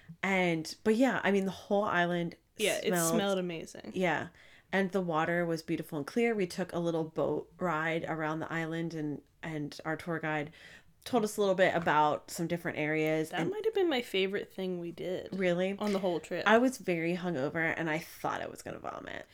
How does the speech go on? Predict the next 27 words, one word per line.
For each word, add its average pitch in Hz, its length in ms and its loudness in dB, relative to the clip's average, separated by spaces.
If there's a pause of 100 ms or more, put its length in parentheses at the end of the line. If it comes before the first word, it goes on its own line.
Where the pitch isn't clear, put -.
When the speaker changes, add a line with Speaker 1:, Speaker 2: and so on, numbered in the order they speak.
(440)
Speaker 2:
I 185 140 4
don't 247 180 2
get 294 180 -2
motion 202 460 0
sick, 277 480 -2
so 196 380 4
I 165 100 4
think 190 560 -2 (480)
that 170 480 -2
Speaker 1:
Yeah. 190 60 -2
Speaker 2:
made 180 160 0
me 165 100 -2
feel 175 240 -4
okay. 160 420 -2
Like, 185 200 -4
I 160 60 2
was 160 120 -4
still - 160 -8
fine. 175 480 -6
Speaker 1:
Yeah. 151 260 -6 (160)
Speaker 2:
But 190 120 2
I 190 80 6
definitely 208 380 0
saw, 240 180 4
like, 180 480 -2
your 190 200 0
face, 185 800 -4